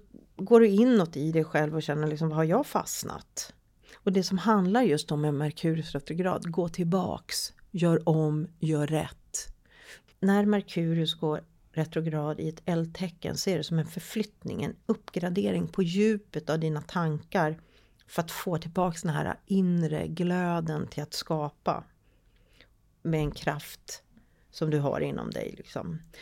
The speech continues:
Och sen handlar det om när den går retrograd, hur svarar du på den här frustrationen av att,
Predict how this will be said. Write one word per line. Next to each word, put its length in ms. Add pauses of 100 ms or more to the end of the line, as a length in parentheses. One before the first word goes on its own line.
Och 220
sen 120
handlar 260
det 60
om 100
när 120
den 140
går 180
retrograd, 400
hur 80
svarar 480
du 80
på 120
den 100
här 60
frustrationen 720
av 120
att, 220